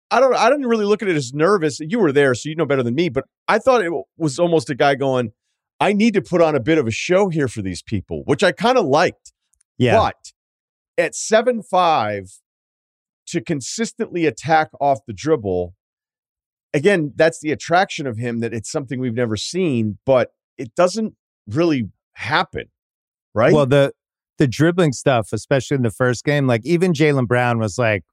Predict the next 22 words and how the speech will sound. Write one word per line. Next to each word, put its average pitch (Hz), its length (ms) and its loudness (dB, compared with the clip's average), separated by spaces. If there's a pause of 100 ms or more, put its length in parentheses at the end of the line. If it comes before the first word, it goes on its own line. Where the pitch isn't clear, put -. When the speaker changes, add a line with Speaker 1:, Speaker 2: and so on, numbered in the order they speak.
(240)
Speaker 2:
"Wow, 113 220 2
man, 98 420 -2 (720)
I 120 60 0
don't 123 100 2
know 123 100 4
if 113 120 -2
that 117 180 0
was 110 100 -4
a 110 60 -2
good 120 160 -2
idea, 113 420 2
that 110 180 -2
spin 120 280 -2
move 110 220 -2
that 110 200 0
time 107 240 -2
into 110 140 -2
traffic 107 520 -2
for 117 120 -2
the 110 100 -2
eighth 110 240 -2
time." 104 240 -2